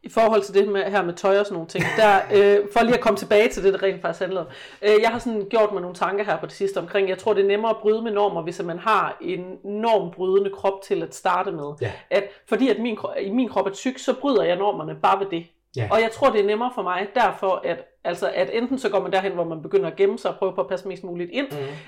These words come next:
Speaker 1: eller også så går man i den anden retning, hvor at man netop siger, "Jamen, jamen, jeg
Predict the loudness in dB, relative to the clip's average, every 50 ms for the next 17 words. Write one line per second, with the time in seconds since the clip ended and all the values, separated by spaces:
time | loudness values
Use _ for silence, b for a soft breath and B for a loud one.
0 | B -2 0 2 4 4 2 2 0 -2 -2 0 0 0 2 0 -2 -2 -2 -4
1 | -4 -4 -4 -4 -4 -4 -6 -6 -6 -8 -10 -6 -2 0 0 2 2 0 -2 -4
2 | -4 -6 -4 -2 -2 -2 -2 -2 -4 -4 -2 -2 0 -2 -2 -6 -10 _ -8 -6
3 | -4 -4 -2 -2 -2 -2 -2